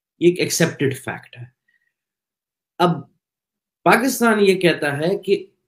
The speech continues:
उसकी, उसके consequence में, उसके जवाब में कश्मीरी लोगों ने बंदूक उठाई और वो democracy, Indian democracy से, अ, disillusioned हो गए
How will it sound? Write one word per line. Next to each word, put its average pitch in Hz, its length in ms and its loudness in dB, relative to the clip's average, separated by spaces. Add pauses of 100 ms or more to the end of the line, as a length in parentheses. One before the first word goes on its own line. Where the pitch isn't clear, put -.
उसकी, 220 680 -2 (640)
उसके 180 440 2
consequence 190 800 2
में, 104 80 -8
उसके 160 300 -2
जवाब 135 560 2
में - 260 -4 (720)
कश्मीरी 220 400 2
लोगों 175 320 8
ने 156 380 2 (180)
बंदूक 143 360 -2
उठाई 131 540 0 (540)
और 131 380 4
वो 127 420 4
democracy, 135 760 -2
Indian 131 280 0
democracy 123 600 0
से, 113 280 -4
अ, 101 280 -10
disillusioned 147 640 2
हो 151 180 2
गए 104 220 -6